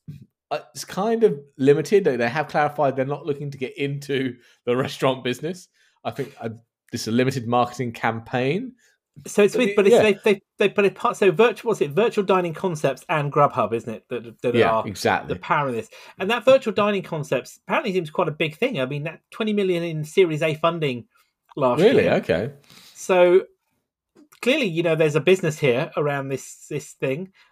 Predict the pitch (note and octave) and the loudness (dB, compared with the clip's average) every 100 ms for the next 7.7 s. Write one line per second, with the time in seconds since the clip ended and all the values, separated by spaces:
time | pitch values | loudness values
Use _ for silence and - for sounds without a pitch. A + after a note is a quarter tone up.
0 | - F3+ E3 D#3 D3+ D3 _ _ _ _ | -8 0 0 0 -4 -8 _ _ _ _
1 | _ _ - - C#4 G#3+ G#3 F#3+ F3+ - | _ _ -12 -2 -2 0 2 2 0 0
2 | G3 F#3+ - - G3 F#3+ F3+ - _ _ | 0 0 -6 -8 0 0 0 -6 _ _
3 | _ - D#3+ D#3 D3+ D3 C#3+ F#3+ F#3 - | _ -6 -2 0 0 -2 -2 4 4 4
4 | A3+ A3 F#3 E3+ - F3 F3+ D#3+ D#3 - | 0 2 0 -2 -4 -4 -2 -2 -4 -2
5 | F3+ D3+ C3 D3+ C#3+ C#3+ B2+ _ _ _ | -2 -2 0 0 2 -2 -4 _ _ _
6 | - D3 C3+ C#3+ - _ C#3+ C3+ B2 D3+ | -6 0 2 0 -4 _ -6 -6 -6 -4
7 | F3 - E3 D3+ F3 C#3+ D3+ | -4 -6 -12 -2 2 2 0